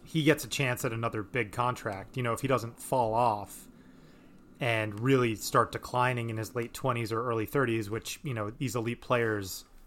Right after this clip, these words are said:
often don't follow the typical aging curve of a, of a, an average or even a good N H L er,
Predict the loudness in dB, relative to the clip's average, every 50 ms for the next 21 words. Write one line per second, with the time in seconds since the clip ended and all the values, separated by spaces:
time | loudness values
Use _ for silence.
0 | -20 -20 -20 -8 2 4 6 6 6 4 2 -4 -6 -6 0 4 4 4 4 4
1 | 0 -4 -2 2 4 4 4 4 2 0 -4 -6 -6 -6 -4 -4 -4 -4 -4 -4
2 | -4 -4 -4 -6 -6 -8 -6 -4 -2 0 0 0 -2 -4 -4 -4 -6 -6 -6 -4
3 | -4 -4 -4 -4 -4 -4 -2 0 2 2 2 2 0 -2 -2 -2 -2 -2 -2 -2
4 | -4 -6 -6 -4 -4 -2 -2 -2 -4 -6 -6 -6 -2 2 2 2 2 2 -2 -6